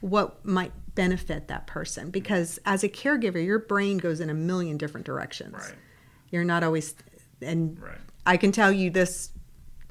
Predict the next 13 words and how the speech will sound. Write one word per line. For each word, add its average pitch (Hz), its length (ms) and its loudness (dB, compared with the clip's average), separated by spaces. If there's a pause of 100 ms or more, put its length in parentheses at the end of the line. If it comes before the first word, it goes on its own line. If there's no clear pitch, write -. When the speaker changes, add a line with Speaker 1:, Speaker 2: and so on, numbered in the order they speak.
(180)
Speaker 1:
absolutely, 175 840 4 (580)
that 160 520 2 (460)
the 180 200 2 (340)
person 214 400 4
that 180 160 -2
they're 160 160 0
least 175 420 -2
thinking - 340 -6
of - 180 -12 (160)
is 160 160 -4
themselves. - 640 -6 (160)
Speaker 2:
Right. 98 280 -14 (200)
Right. - 120 -18